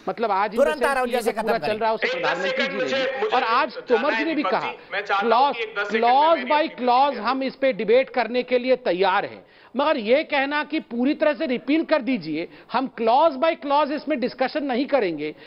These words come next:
Speaker 1: यही दर्शाता है कि अगर कोई गलती है तो आप clause by clause discussion करिए, केवल repeal करिए, तभी जाके हम मानेंगे। ये कहीं ना कहीं जिद को दर्शित करता है, प्रदर्शित करता है। और दीपक जी, मैं आपकी अनुमति से आ-, आगे बढ़ूंगा, क्योंकि,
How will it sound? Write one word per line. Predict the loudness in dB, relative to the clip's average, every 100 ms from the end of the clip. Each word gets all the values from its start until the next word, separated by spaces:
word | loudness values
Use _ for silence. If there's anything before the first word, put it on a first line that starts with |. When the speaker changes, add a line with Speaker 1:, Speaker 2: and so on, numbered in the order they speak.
| -14 -2
Speaker 1:
यही | 2 2
दर्शाता | 2 2 0 -6 -2 -2
है | -4 -10 -20 _
कि | -2
अगर | 0 0 -2
कोई | -2
गलती | 2 0 0 0 0
है | 0 -2
तो | 0
आप | 0 0
clause | 0 0 2
by | -2
clause | 0 0 0
discussion | -6 -4 -4 -4
करिए, | -2 -2 -4 -8 -14 -4
केवल | 2 2 2
repeal | -2 0 2 2
करिए, | 2 0 2 -2 -2 -8 -4 -2
तभी | 2 2
जाके | 2 0 -2
हम | -2
मानेंगे। | -2 -2 -2 -4 -4 -6 -10 -4
ये | -2
कहीं | 0 -2 -2
ना | -2
कहीं | -2 -2 -4
जिद | -2 -4 0
को | 0 2
दर्शित | 0 -4 -8 -6
करता | -6 -4 -4
है, | -4
प्रदर्शित | -4 -4 -6 -8 -8
करता | -10 -10 -16
है। | -16 -20 -20 -4
और | 0 0
दीपक | -2 -4
जी, | -4 -2
मैं | -2
आपकी | -2 -2
अनुमति | -2 -2 -4 -4 -4
से | 0 2 2
आ-, | 0 -2
आगे | -2 -2 -2
बढ़ूंगा, | -2 -2 -2 -4
क्योंकि, | -4 -8 -4 -4